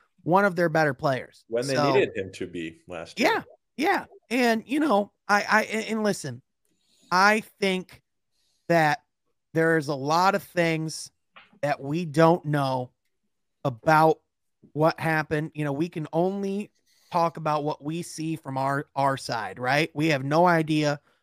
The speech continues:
Speaker 1: what Stanley Johnson went through mentally, you know, spiritually, emotionally. We have no idea what that journey's like, being,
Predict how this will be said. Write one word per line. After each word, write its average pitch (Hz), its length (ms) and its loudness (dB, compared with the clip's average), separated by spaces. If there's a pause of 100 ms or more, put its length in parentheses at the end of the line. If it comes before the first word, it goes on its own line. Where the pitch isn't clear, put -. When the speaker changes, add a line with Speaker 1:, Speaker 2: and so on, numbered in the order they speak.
(140)
Speaker 1:
what 160 240 -4
Stanley 147 400 -10
Johnson 139 500 -8
went 135 260 -8
through 156 400 0 (240)
mentally, 156 600 -2 (320)
you 131 100 -8
know, 120 200 -10 (220)
spiritually, 156 800 -2 (140)
emotionally. 151 560 -2
We 151 120 0
have 147 100 -2
no 196 220 6
idea 170 440 0 (260)
what 185 200 4
that 156 220 0
journey's 151 460 0
like, 143 300 0
being, 143 260 -4